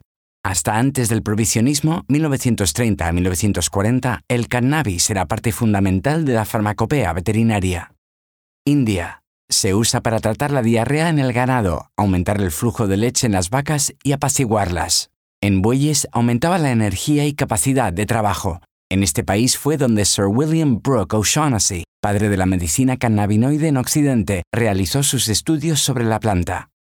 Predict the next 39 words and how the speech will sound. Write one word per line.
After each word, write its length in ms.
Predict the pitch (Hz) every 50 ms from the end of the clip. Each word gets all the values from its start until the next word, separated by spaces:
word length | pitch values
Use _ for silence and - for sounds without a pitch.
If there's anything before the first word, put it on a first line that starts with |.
| _ _ _
Antes 300 | - 110 110 104 113 107
de 80 | 92 104
usar 260 | 95 90 - - 131
el 160 | 131 127 113
cannabis 540 | - 120 110 113 117 139 151 160 165 156 -
en 140 | 139 131 120
sus 180 | - 131 117 -
pacientes 540 | - 120 - - 170 175 170 170 147 -
humanos, 500 | 131 110 110 107 95 87 87 87 - - - -
lo 120 | 104 110
administró 600 | 104 92 92 107 101 98 92 - - - 147 143
a 80 | 123 104
perros 420 | - - 147 156 160 160 147 -
callejeros 600 | - - 127 120 113 - - 127 101 82 80 - -
para 200 | - 104 95 85
poder 300 | - 98 101 120 127 123
demostrar 580 | 110 110 98 92 82 - - 143 147 156 143
su 180 | - - - 104
bajo 260 | 127 147 143 143 160
efecto 460 | 143 120 - 117 104 78 - 95 87
toxicológico. 1000 | 82 98 92 - - - - - 113 107 101 92 - - 101 78 85 82 82 - _ _ _ _ _ _ _ _ _ _ _ _ _
China. 560 | - - - 156 147 123 101 82 80 78 - _ _ _ _
Este 240 | 120 110 - - 117
imperio 600 | 98 92 90 - 131 139 139 143 147 151 151 - -
le 160 | - 127 123
dio 180 | 127 160 170 180
un 160 | 175 156 143
uso 320 | 143 131 - - - 95
similar 540 | 82 - 120 110 110 123 139 135 107 85 90
a 40 | 98
la 140 | 104 110 -
planta, 540 | 127 113 104 98 90 98 92 87 80 - _
aliviaba 480 | - 107 98 98 90 98 117 120 127 123
problemas 520 | - 107 107 113 143 156 175 175 147 -
del 220 | - 104 95 87
tracto 360 | - - 147 156 156 - 160 147
digestivo 640 | 147 135 - 131 113 - - - 147 127 92 82
en 100 | 82 85
animales 580 | 85 92 92 92 110 127 139 143 151 139 -